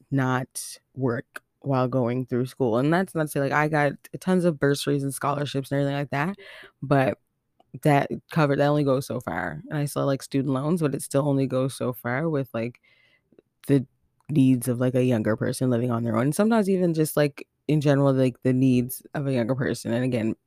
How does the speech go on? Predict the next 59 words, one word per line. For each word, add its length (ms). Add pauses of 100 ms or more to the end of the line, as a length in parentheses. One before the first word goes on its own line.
(120)
remember, 260
y'all, 140
I'm 180
allergic 260
to 60
the 80
cold. 300
So 100
at 160
a 100
certain 300
point, 260
like, 260 (520)
taxis 420
come, 200
like, 240 (140)
anyways, 360
it's 140
just 160
a 40
lot. 240 (560)
And 360 (720)
sometimes, 480
like, 100
I'd 140
see 160
people 300
who 260
were 160
just, 380 (320)
like, 200
at 180
school 200
and 100
all 100
they 120
do 160
was 220 (100)
they, 240 (240)
they're, 320
they 80
were 120
taken 200
care 240
of. 140 (400)
They 120
just 80
had 120
to 40
study 420
and 120
they 100
would 160
just 180
be, 100
like, 180
pissing 380
it 80
away. 420